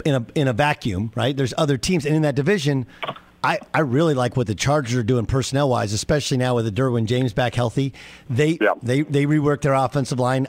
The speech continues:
Speaker 1: I, and I know that's hard to do, but it feels like so far, if they stay healthy, is success. Wh-, what did you think of Herbert coming out?
Speaker 2: I like Herbert. I, w-, I had a big grade on him, too, uh, and I think if you go back and look at anything television, radio, I was a huge fan of Justin,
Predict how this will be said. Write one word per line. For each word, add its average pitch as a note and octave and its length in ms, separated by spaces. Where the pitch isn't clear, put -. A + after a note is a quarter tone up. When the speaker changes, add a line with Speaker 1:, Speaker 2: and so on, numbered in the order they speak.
Speaker 1:
I, A2+ 140
and B2 220
I B2 100
know B2+ 160
that's B2 180
hard B2 200
to A#2 80
do, C#3 240
but C3 160
it B2+ 120
feels C#3 240
like B2+ 220
so C3+ 180
far, B2+ 380
if C3 120
they C3+ 140
stay C3 180
healthy, B2+ 300
is A2+ 80
success. - 680
Wh-, - 200
what G3+ 140
did C4 140
you C#4 80
think B3 200
of F#3+ 80
Herbert D3 440
coming G2 260
out? F#2 160
Speaker 2:
I C3+ 100
like G3+ 220
Herbert. D3 320
I, B2 80
w-, D3 180
I C#3 100
had C#3 100
a C#3+ 40
big D3+ 240
grade D#3 240
on D3+ 120
him, D3 200
too, D3+ 420
uh, A#2 380
and A#2+ 180
I A#2+ 60
think B2 200
if B2+ 80
you B2+ 60
go C3 120
back C3 240
and B2+ 80
look B2 160
at B2+ 80
anything B2+ 320
television, A#2+ 400
radio, A2+ 480
I - 160
was C#3+ 140
a - 40
huge C3+ 340
fan B2+ 240
of A2+ 60
Justin, C3 460